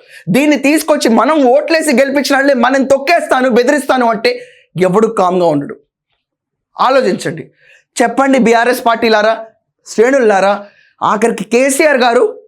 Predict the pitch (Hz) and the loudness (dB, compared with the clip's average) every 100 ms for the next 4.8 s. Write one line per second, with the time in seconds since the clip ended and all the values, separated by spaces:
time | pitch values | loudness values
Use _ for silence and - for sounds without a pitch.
0 | 247 233 233 180 120 - - 233 294 302 | -4 -2 0 0 -2 -10 -6 -2 0 2
1 | 277 226 - 175 - _ _ _ _ _ | 0 -2 -2 -6 -8 _ _ _ _ _
2 | _ 202 233 254 254 240 208 196 302 311 | _ -2 2 2 2 2 2 2 2 0
3 | - - _ _ _ _ _ 170 196 190 | -6 -14 _ _ _ _ _ -4 0 2
4 | 214 220 208 202 202 240 - | 2 2 0 2 2 2 0